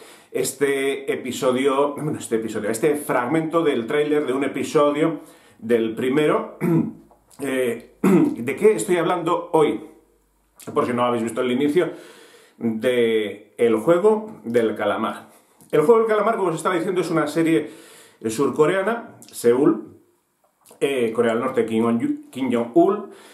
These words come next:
y, oh, más o menos, <laughs> mi inglés ya notaréis que,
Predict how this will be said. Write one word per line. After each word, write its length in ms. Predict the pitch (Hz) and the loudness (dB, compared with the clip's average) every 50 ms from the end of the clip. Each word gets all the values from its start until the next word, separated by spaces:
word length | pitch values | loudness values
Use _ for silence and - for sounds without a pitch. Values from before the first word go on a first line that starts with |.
| - _ _ | -20 _ _
y, 560 | 165 156 156 156 147 139 139 139 139 139 - - | 0 0 2 2 0 -2 -2 -4 -8 -10 -8 -10
oh, 140 | 113 - - - - _ - - - - | -10 -12 -12 -16 -20 _ -20 -20 -14 -6
más 200 | 120 117 110 110 | -4 -4 -4 -2
o 60 | 110 | -4
menos, 300 | 110 113 123 147 147 147 - - - | -4 -4 -2 -4 -4 -6 -8 -12 -16
<laughs> 120 | 110 104 | -18 -12
mi 140 | 123 123 110 | -8 -6 -6
inglés 300 | 107 110 117 117 117 113 | -2 0 2 2 2 2
ya 140 | 117 117 107 107 110 107 - - | 2 0 -2 -4 -6 -10 -8 -6
notaréis 380 | 120 110 110 113 120 120 117 | -4 -4 0 0 0 0 0
que, 300 | - - 113 107 110 - | -2 -2 -2 -2 -2 -4